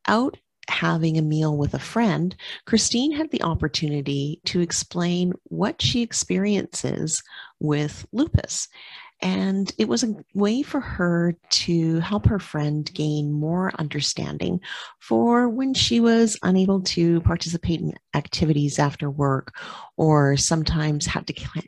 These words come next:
cancel plans without any notice. As a way to provide both a visual and a physical example, Christine began to gra-, gather up all the spoons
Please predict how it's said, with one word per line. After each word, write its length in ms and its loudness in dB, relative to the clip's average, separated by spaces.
cancel 400 -2
plans 500 -4
without 300 0
any 160 -2
notice. 580 0
As 140 4
a 60 8
way 340 6
to 180 4
provide 640 2
both 260 2
a 140 0
visual 580 0
and 220 2
a 60 0
physical 500 -2
example, 640 -6
Christine 460 4
began 440 4
to 100 0
gra-, 400 0
gather 360 2
up 240 2
all 320 6
the 120 4
spoons 680 2